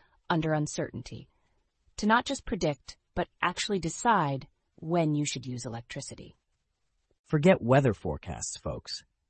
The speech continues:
Speaker 2: With Atlas Lightning Solutions, you'll get power forecasts. Imagine knowing the exact moment to do laundry,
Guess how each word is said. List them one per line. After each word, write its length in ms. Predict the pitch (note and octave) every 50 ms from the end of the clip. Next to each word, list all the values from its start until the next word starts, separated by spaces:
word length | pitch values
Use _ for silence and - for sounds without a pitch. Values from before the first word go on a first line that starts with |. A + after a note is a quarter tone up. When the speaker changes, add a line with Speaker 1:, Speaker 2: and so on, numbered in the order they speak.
| _ _ -
Speaker 2:
With 160 | - G#2+ -
Atlas 420 | C3 C#3+ D#3+ - - E3 D#3 - -
Lightning 320 | A#2+ B2+ B2+ - - C3+ B2+
Solutions, 680 | - - A#2 G#2 G#2 F#2 - - F2+ F2 F2 - - _ _ _ -
you'll 120 | B2 C#3+
get 240 | C#3 C#3 C3+ - -
power 340 | - - C3 B2+ B2+ A2+ G2+
forecasts. 720 | - - - D2+ - - - - - - - - - - _ _ _ _ _ _ -
Imagine 440 | B2 C3 C#3 D#3+ F3 E3 E3+ D3+ C#3
knowing 240 | C3+ C3 B2+ B2
the 120 | A#2 A2 G2+
exact 540 | F#2+ G2+ G2 F#2+ A#2+ C3+ C#3 D#3 - - B2+
moment 380 | A#2+ A#2 A2 G#2 F2+ D2 -
to 80 | - G2
do 160 | F#2+ G2+ F#2+
laundry, 500 | G2 A2+ A#2+ B2+ B2+ G2+ E2+ D2+ -